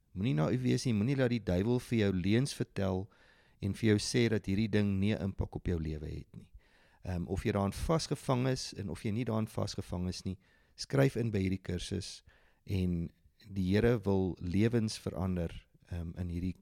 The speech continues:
hierdie nuwe kursus wat ons gaan aanbied. Wil jy dalk net vir ons bietjie meer detail gee net oor die kursus in terme net weer wanneer dit aangebied word? En dan het jy gepraat van 'n skakel wat ons ook,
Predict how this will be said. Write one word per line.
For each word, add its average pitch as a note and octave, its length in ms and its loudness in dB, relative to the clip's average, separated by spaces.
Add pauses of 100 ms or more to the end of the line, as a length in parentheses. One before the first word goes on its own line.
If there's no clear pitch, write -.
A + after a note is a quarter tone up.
(120)
hierdie F#2 180 0
nuwe F#2 180 0
kursus F2 340 -4
wat - 140 -8
ons F2 140 -2
gaan - 160 -6
aanbied. E2 360 -6 (500)
Wil F#2+ 120 0
jy G2+ 80 10
dalk B2+ 180 8
net D3 180 2
vir D3+ 140 4
ons B2+ 460 2
bietjie - 240 0
meer B2 200 4
detail A#2+ 380 4
gee B2+ 180 2
net B2 180 2
oor A2 80 6
die A2+ 80 4
kursus A2+ 380 0
in G2+ 120 -4
terme A2 420 2
net A2+ 220 0
weer G#2 180 6
wanneer G#2 240 6
dit A2+ 120 0
aangebied B2+ 480 2
word? C3 260 2 (340)
En F#2+ 80 -2
dan G2 100 4
het G2 80 0
jy C3 60 4
gepraat C#3 480 2
van B2+ 140 2
'n A#2 40 2
skakel A#2 600 2
wat F#2 180 0
ons G2 320 0
ook, A2+ 300 -2